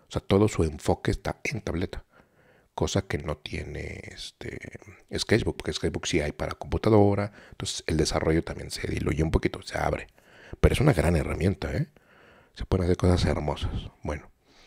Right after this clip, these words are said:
Ah, ¿qué tal? Otras apps buenísimas y muy recomendables son Art Studio Pro e Infinite Painter. Sí,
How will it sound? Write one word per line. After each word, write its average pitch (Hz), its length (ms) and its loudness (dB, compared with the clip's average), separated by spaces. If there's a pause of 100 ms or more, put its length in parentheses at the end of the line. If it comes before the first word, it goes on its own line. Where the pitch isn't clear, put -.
(640)
Ah, 107 320 6
¿qué - 100 4
tal? - 520 6 (1400)
Otras 101 280 8
apps - 160 6
buenísimas 110 480 4
y 90 40 2
muy 87 120 4
recomendables 95 560 2
son 87 240 0
Art 87 240 2
Studio - 500 4
Pro - 280 8 (440)
e 82 100 2
Infinite 80 420 -2
Painter. - 460 -2
Sí, - 280 -6